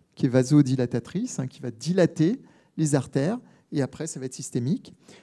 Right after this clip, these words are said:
Et nous, on avait des patients, on a des études où on arrêtait les patients au bout de trente-cinq minutes. Pendant trente-cinq minutes, ils faisaient quinze secondes à cent pour cent, quinze secondes de récupération passive. Et ils enchaînaient. Donc, ce qui fait que quand on vieillit,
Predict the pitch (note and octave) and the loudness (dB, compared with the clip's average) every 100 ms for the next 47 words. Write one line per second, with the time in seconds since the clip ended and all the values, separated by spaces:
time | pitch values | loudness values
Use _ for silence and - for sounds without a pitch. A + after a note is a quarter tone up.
0 | _ C3+ C3 F3 A3+ C#3 B2+ C3 B2+ C3+ | _ 4 8 10 10 6 4 2 2 2
1 | B2 - E3 D#3+ A#2+ A2+ A#2+ - F#3+ A#3+ | -2 0 0 2 0 2 0 6 6 6
2 | D#3 C3+ B2+ B2+ C#3+ D#3+ D3+ C3 A#2 F#3+ | 6 6 4 4 4 4 4 4 0 0
3 | E3+ C#3 B2 - F#3 - F3 D#3+ C3+ - | 2 0 -2 -2 -4 0 0 0 -2 -6
4 | - _ _ _ _ - C#3 B2+ - A3 | -16 _ _ _ _ -4 0 0 0 0
5 | G#3 G3+ F3 E3+ G3+ E3+ B2+ C3 - F#3+ | 2 4 4 4 2 -2 -2 -4 0 -2
6 | G3 G3 F3+ F3+ E3 F3 D#3+ C#3+ - - | 0 0 2 0 0 0 -2 -4 -4 -2
7 | D3+ F#3+ - - _ _ - D#3 - D3+ | 0 -2 -6 -20 _ _ -2 -2 0 -2
8 | D3+ C#3+ C#3 - C3+ C3+ - C3 B2 - | 0 0 -4 -6 -6 -6 -6 -8 -10 -10
9 | B2+ D#3 _ _ C#3+ C#3 C3 - C#3 - | -16 -18 _ _ -4 -2 -4 -6 -8 -8
10 | - _ _ _ - - - - _ F3+ | -12 _ _ _ -20 -20 -20 -20 _ 10
11 | F#3+ F#3 - - - F#3+ G3 F#3+ F3+ - | 10 8 -8 -12 -10 0 0 4 2 6
12 | G3+ G3+ G3+ D3+ E3 D3+ A#3 | 2 4 2 6 4 6 2